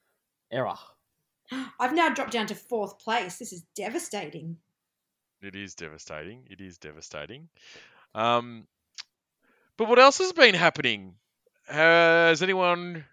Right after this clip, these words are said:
Speaker 3: run any half marathons? Has anyone started any new jobs? What's been going on?
Speaker 2: Uh, I may be guilty of running my first and probably last half marathon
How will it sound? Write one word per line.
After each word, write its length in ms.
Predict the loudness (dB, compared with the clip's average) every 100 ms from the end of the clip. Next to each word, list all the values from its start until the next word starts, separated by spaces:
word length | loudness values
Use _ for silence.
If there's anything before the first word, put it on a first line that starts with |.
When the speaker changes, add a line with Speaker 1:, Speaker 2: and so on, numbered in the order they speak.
| _ 2
Speaker 3:
run 240 | 6 6
any 180 | 4 2
half 260 | 4 2 2
marathons? 760 | 2 2 2 -2 -2 -8 -10
Has 120 | -6
anyone 540 | -6 -4 -4 -4 -6 -16 _ _ _ _ _ _ _ _ _ _ _ _ _ _ _ -14
started 500 | -2 6 8 8 4
any 200 | 0 -2
new 200 | -4 -6
jobs? 540 | 2 4 4 2 -10
What's 320 | -4 -4 -4
been 240 | -4 -4 -2
going 320 | -4 -2 -2
on? 320 | -2 -2 -6 -18 _ _ _ _ _ _ _ _ _ _ _ _
Speaker 2:
Uh, 440 | -2 0 2 2 0 0
I 160 | 0
may 180 | 2 -2
be 100 | -4
guilty 500 | -4 -2 -2 -2 -2
of 220 | 0 -2
running 580 | -4 -4 -2 -4 -4 -6 -8
my 160 | -8 -6
first 520 | -6 -4 -4 -8 -14 -10
and 280 | -8 -8 -12
probably 400 | -10 -10 -8 -8
last 420 | -6 -6 -8 -14 -14
half 300 | -6 -6 -6
marathon 500 | -8 -8 -8 -6